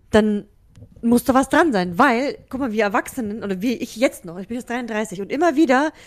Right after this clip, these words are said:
muss man sich aufs Neue kennenlernen, herausfinden, wer man eigentlich ist.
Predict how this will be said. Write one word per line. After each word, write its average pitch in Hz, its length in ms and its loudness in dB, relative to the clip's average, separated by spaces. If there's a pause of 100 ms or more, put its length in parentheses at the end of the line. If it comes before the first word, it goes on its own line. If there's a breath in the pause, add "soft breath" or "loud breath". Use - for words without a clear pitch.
(120)
muss 254 120 -6
man 233 120 -4
sich 220 160 -4
aufs 175 140 -10
Neue 339 380 2
kennenlernen, 269 640 0
herausfinden, 226 560 -2
wer 220 100 4
man 220 120 0
eigentlich 185 320 -8
ist. - 280 -14